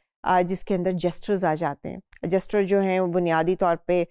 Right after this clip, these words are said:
वर्ड लर्निंग के लिए बच्चों के लिए बड़ी ज़रूरी हैं, especially जब बहुत छोटे बच्चे हों, दो ढाई साल के।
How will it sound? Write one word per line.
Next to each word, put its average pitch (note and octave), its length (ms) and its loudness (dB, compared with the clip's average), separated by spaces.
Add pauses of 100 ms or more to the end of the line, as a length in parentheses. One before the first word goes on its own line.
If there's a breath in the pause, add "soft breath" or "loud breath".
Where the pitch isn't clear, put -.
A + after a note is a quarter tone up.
(180)
वर्ड G#3+ 260 4
लर्निंग G3 320 4
के F#3 100 2
लिए F3 140 4
बच्चों E3 340 -4
के F3 80 -10
लिए F3+ 100 0
बड़ी D#3+ 220 -2
ज़रूरी D#3+ 360 0
हैं, F3+ 80 -4
especially A3+ 380 -6
जब G3 140 0
बहुत F#3 240 -4
छोटे F3 240 -4
बच्चे D#3 300 -6
हों, E3+ 120 -4
दो E3 160 0
ढाई D#3+ 220 -4
साल D3+ 280 -4
के। - 220 -10